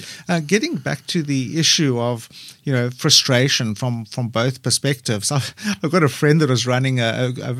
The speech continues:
quite a large mission base, uh, near Cape Town. And he was telling me,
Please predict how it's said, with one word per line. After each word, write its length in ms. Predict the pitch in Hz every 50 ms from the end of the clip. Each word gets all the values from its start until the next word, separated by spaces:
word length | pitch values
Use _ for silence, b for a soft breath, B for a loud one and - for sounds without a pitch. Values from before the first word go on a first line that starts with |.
| 131 - -
quite 180 | - 208 202
a 80 | 156 123
large 500 | 120 117 117 117 120 123 127 127 127 -
mission 380 | 127 123 120 - - 143 127
base, 500 | 107 113 104 101 95 107 - - - -
uh, 260 | - 113 110 110 107 113
near 600 | 120 120 123 127 123 117 113 113 113 110 110 - _ _ _
Cape 280 | - - 220 277 269
Town. 260 | - - 104 101 123 127 B B B B B B B B B B B 139
And 60 | 151
he 60 | 151
was 100 | 147 -
telling 340 | - - 175 190 233 220 175
me, 180 | 147 139 139